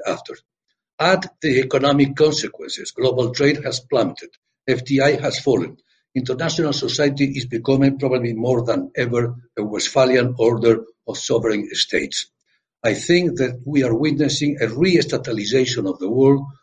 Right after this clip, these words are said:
the national world and the international world, both of them. For example, a recent report, very important, by Freedom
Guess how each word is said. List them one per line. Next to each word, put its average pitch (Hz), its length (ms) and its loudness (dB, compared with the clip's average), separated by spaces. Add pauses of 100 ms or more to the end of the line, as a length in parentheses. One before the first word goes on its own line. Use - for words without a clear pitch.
(500)
the 107 260 0
national 156 520 4
world 147 400 6
and 120 160 0
the 143 180 4
international 113 800 0
world, 78 280 -6 (160)
both 127 280 4
of 95 160 -2
them. 90 200 0 (540)
For 110 100 -2
example, 143 580 2
a 117 60 -4
recent 123 440 0
report, 139 420 8
very 110 180 -2
important, 123 540 -4
by 95 120 -2
Freedom 104 340 -4